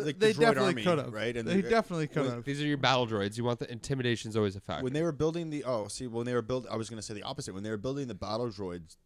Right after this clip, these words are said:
Speaker 1: they had no actual army that was fighting against them, and so the battle droids were really just, like,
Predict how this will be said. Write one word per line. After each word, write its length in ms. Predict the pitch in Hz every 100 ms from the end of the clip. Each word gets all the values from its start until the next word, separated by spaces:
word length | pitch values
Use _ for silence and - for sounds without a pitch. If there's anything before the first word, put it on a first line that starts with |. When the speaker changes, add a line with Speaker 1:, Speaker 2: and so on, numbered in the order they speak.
| _ -
Speaker 1:
they 100 | 95
had 200 | 113 104
no 320 | 101 98 90
actual 500 | 90 92 - 92 -
army 300 | 90 92 95
that 120 | 87 76
was 140 | 87
fighting 380 | - 95 90 87
against 380 | 80 92 98 -
them, 180 | 82
and 100 | 80
so 140 | - 85
the 180 | 82 87
battle 340 | 87 101 123
droids 280 | 98 95 92
were 80 | 85
really 360 | 95 104 95
just, 240 | 87 90 95
like, 160 | 85